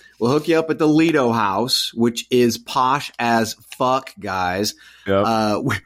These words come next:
Speaker 1: we're hanging out at the pool. We go on Ryan's boat with Terry. I mean, it, a-, amazing food, amazing
Speaker 2: Yep.
Speaker 1: company. Not only Ryan Steelberg and Ter-, Terry Baker out on, on the boat enjoying,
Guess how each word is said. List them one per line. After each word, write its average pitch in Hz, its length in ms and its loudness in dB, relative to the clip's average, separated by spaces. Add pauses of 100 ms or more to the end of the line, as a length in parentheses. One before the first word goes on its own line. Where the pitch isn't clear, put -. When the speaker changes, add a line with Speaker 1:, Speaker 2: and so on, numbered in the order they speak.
Speaker 1:
we're 120 120 0
hanging 151 340 0
out 143 160 2
at 139 100 -2
the 143 80 -4
pool. 123 680 2 (260)
We 113 80 0
go 127 260 2
on 120 300 4
Ryan's 135 640 2
boat 123 720 2
with 117 260 0
Terry. 123 840 4
I 113 80 0
mean, 117 420 4
it, 78 320 -8 (140)
a-, 123 120 -2 (120)
amazing 165 560 2
food, 139 540 2 (140)
amazing 180 440 2
Speaker 2:
Yep. - 80 0
Speaker 1:
company. 151 400 0
Not 151 180 2
only 185 240 2
Ryan 156 340 2
Steelberg 151 580 2
and 120 120 2
Ter-, 135 300 0
Terry 135 300 2
Baker 117 680 -2 (140)
out 135 220 -2 (100)
on, 131 320 2
on 131 180 2
the 120 60 2
boat 123 380 2
enjoying, 117 720 2